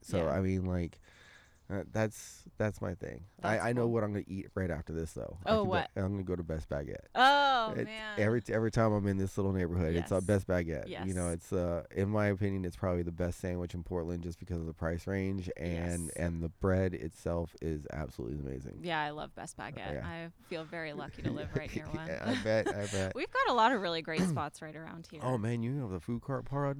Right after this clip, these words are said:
Speaker 2: I
Speaker 1: like,
Speaker 2: know.
Speaker 1: like, five or six blocks from here, which is
Speaker 2: Yeah.
Speaker 1: amazing,
Speaker 2: Yeah.
Speaker 1: you
Speaker 2: There's,
Speaker 1: know?
Speaker 2: like, multiple. There's
Speaker 1: Mm-hmm.
Speaker 2: a food cart pod just right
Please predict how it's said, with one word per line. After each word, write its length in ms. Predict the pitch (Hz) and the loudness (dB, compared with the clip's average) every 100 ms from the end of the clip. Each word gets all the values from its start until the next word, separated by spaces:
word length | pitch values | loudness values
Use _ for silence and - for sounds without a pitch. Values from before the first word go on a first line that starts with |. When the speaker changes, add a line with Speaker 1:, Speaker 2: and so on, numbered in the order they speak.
| 135 | -2
Speaker 2:
I 20 | |
Speaker 1:
like, 100 | 85 | -2
Speaker 2:
know. 140 | 82 156 | -2 -2
Speaker 1:
like, 180 | 90 - - - - - - | -2 -2 -12 -20 -18 -18 -12
five 300 | - 98 113 | -2 0 0
or 60 | |
six 220 | 104 107 | -2 -6
blocks 340 | - 78 76 - | -6 -6 -6 -6
from 160 | 127 | -2
here, 260 | 135 147 156 | 0 0 0
which 200 | 110 90 | 0 -2
is 180 | 87 85 | -4 -4
Speaker 2:
Yeah. 180 | 85 90 | -6 -4
Speaker 1:
amazing, 580 | 95 98 120 156 170 160 | 0 0 0 0 -2 -6
Speaker 2:
Yeah. 200 | 165 - | -6 -2
Speaker 1:
you 120 | 208 | 2
Speaker 2:
There's, 180 | 202 208 | 2 2
Speaker 1:
know? 60 | |
Speaker 2:
like, 160 | 233 - | 0 -2
multiple. 580 | 202 226 214 147 123 - | -6 -6 -8 -8 -6 -2
There's 360 | 98 95 139 | 0 2 0
Speaker 1:
Mm-hmm. 60 | 180 | -2
Speaker 2:
a 40 | |
food 200 | 175 214 - | -6 -12 -10
cart 200 | 202 - | -10 -8
pod 220 | 180 165 | -12 -12
just 200 | - 185 | -14 -16
right 220 | 180 175 | -12 -12